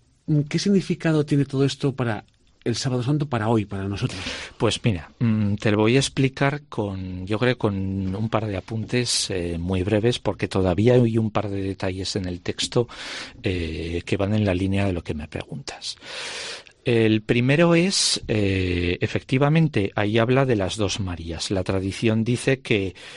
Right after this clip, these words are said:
Speaker 2: esa otra María, que no es María Magdalena,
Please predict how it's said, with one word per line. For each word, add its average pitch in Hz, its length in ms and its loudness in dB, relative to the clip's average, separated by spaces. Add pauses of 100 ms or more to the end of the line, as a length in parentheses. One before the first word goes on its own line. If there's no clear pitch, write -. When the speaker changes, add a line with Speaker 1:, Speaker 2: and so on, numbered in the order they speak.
(280)
Speaker 2:
esa 135 300 4
otra 135 260 2
María, 127 480 4
que 113 160 -2
no 101 80 -2
es 101 100 -2
María 110 340 0
Magdalena, 104 800 0